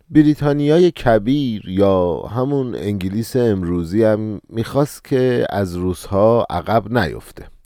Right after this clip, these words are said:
و به هر حال با اونا توی یک رقابتی بود.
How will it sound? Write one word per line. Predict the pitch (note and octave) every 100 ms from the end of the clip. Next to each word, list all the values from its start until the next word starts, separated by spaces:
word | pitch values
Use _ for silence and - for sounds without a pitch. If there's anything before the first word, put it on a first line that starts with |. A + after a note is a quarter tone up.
| - G2+ G#2
و | A#2+ A#2+ A#2+ A#2
به | G2+ A2
هر | A2+ A2+
حال | B2+ D3+
با | A2+
اونا | G2+ F#2 G2 A2+ B2+
توی | B2 A#2+
یک | B2 C3 -
رقابتی | F#2+ F#2 F2 E2+ G2+ F#2 - B1+
بود. | - -